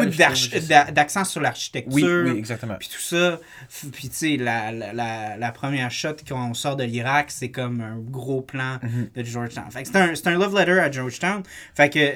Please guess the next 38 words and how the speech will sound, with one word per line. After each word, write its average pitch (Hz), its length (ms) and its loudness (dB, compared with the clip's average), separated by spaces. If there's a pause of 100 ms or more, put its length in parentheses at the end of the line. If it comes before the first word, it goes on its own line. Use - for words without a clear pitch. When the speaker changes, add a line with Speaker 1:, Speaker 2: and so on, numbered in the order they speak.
(140)
Speaker 1:
il 165 60 -6
y 147 40 -2
a 143 40 0
bien 175 180 4
des 196 160 4
gens, 180 220 2
justement, 160 500 0
à 147 80 2
Washington 135 480 -4
qui 135 120 -12
voulaient 127 220 -2
le 127 120 -4
regarder. 123 600 -2 (320)
Hommes, 131 300 -2
femmes, 123 420 -4
euh, 110 280 -8
jeunes, 120 460 -4
euh, 113 240 -6
je-, 107 360 -10
jeunes 127 160 -6
et 120 60 -4
moins 117 180 -4
jeunes. 151 400 -4 (380)
Euh, 139 200 6
donc, 151 400 0
euh, 135 180 2 (360)
il 147 60 -4
y 135 80 4
avait, 165 480 2
la 123 140 0
police 143 380 -4
avait 131 280 -4
comme 127 200 -4
vraiment 131 360 -4
fait 139 360 -4
une 123 180 -6
loi 120 220 -4
spéciale 135 600 -6